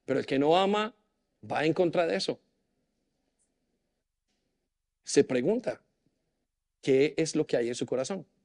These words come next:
¿Es usted un hijo de Dios? Lo llevo a la siguiente característica. Ayuda a que los demás se reconcilien con Dios. El grupo de alabanza puede irse acercando.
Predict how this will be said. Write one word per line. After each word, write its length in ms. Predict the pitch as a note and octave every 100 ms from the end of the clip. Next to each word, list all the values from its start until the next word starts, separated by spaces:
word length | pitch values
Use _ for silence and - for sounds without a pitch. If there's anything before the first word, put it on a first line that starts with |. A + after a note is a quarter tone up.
| _ _ _ _ -
¿Es 140 | A#2+
usted 260 | C3+ D3+ D3
un 100 | D#3
hijo 140 | D3+
de 80 | D3+
Dios? 220 | F3 - _ _ _ _ _ _ _ _ _ -
Lo 80 |
llevo 160 | C3+ F3+
a 20 |
la 80 | F#3+
siguiente 280 | F3 D#3+ E3
característica. 600 | E3 D#3+ G3 - - - _ _ _ _ _ _ _ _ _ _ _ _ _ _ _ _ _ _ _ _ _ _ _ _ _ _ _ _
Ayuda 520 | D3 C#3 D#3+ A3 G#3
a 40 | G#3
que 100 | G3
los 160 | E3+
demás 540 | C#3+ C#3 D#3+ F#3 - -
se 180 | - C#3+
reconcilien 540 | B2+ B2 A#2+ C#3+ C#3
con 120 | B2+ B2+
Dios. 320 | A#2+ - - _ _ _ _ _ _ _ _ _ _ _ _ _ _ _ _ _ _ _ _ _ _ _ _ _ _ _ _ _
El 80 | A#2
grupo 240 | B2+ C3
de 40 | D#3+
alabanza 340 | D3 C#3+ C#3
puede 280 | D3 C#3 C#3+
irse 360 | C3 D3+ D3+ - _ _ _ -
acercando. 640 | - C3+ B2 C#3 A#2+ A2